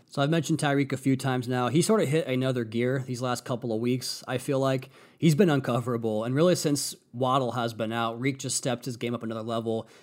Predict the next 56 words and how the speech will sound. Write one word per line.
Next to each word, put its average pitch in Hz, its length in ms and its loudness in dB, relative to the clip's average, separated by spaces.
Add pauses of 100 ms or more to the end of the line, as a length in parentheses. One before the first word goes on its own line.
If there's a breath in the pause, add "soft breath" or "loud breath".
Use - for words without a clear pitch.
(180 loud breath)
And 127 80 0
I 131 60 2
feel 180 180 -2
like 208 140 4
that's 175 180 0
something 156 340 -2
we 131 120 2
should 131 200 -4
not 123 260 -4
take 123 200 -6
for 110 140 -8
granted 117 340 -4
with 131 160 -6
Tyreek 131 440 -2
Hill, 135 340 -2 (480 soft breath)
that, 120 420 0 (540)
you 135 80 -6
know, 117 160 -4
let's, 135 320 -4
let's 170 140 -2
play 175 180 0
the 147 80 0
sound 131 300 0
here 127 100 -4
first 123 240 -4
before 123 220 -4
I, - 20 -2
that 113 200 -6
soundbite 120 420 -4
talking 113 300 -6
about 110 220 -4
that 113 160 -4
that 107 80 -8
I 107 40 -6
wanted 104 200 -8
to 107 60 -10
run. 104 240 -6
But 104 180 -8 (240 loud breath)
here 185 200 2
he 170 140 6
is 151 160 4
real 143 140 2
quick 139 260 -2
on 127 60 0
how 131 220 0
it 123 100 -4
feels, 131 560 -2
or 127 120 -2
how 117 120 -2
he 143 160 2
feels, 123 380 0
and 123 60 -4
where 120 100 -2
the 113 100 -2
offense 123 480 -2
is, 113 320 -4